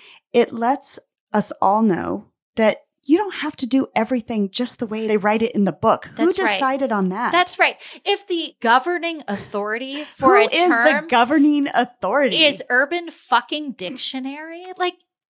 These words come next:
Speaker 2: it, let's not get too caught up in the semantics here, people. Like,
Speaker 1: <laughs>
Speaker 2: we're trying to play around with this
Speaker 1: Yeah.
Speaker 2: however it works for Mister Ams and I.
Speaker 1: Right. We can take this wherever we want to
Speaker 2: Yeah.
Speaker 1: and whatever works for us. And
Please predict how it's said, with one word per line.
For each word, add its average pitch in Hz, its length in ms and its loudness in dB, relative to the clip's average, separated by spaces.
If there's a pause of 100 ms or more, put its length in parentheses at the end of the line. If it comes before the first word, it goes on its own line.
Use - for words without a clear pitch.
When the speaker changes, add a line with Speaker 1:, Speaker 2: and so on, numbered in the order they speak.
(140)
Speaker 2:
it, - 220 -10
let's 392 260 2
not 480 220 -8
get 466 200 0
too 302 220 2
caught 240 380 0
up 233 180 0
in 208 140 -4
the 180 80 -8
semantics 170 800 -12
here, 165 220 -6
people. - 560 -4
Like, 277 160 0
Speaker 1:
<laughs> 370 760 -2
Speaker 2:
we're 440 220 6
trying 359 580 -2
to 285 200 -4 (120)
play 262 320 0
around 220 520 -2
with 294 200 -10
this 294 240 0
Speaker 1:
Yeah. 269 80 2
Speaker 2:
however 302 680 2
it 262 180 -6
works 254 360 -8
for - 220 -6
Mister 233 400 -6
Ams 277 280 -6
and - 100 -8
I. - 380 -12
Speaker 1:
Right. 262 260 0 (240)
We 254 140 0
can 262 360 4
take 202 260 -6
this 190 200 -6
wherever 190 360 -2
we 190 160 -6
want 175 400 -6
to - 240 -12
Speaker 2:
Yeah. 208 100 0
Speaker 1:
and 208 60 0
whatever 202 360 0
works 196 520 -6 (100)
for 269 140 -2
us. 339 260 4
And 240 220 0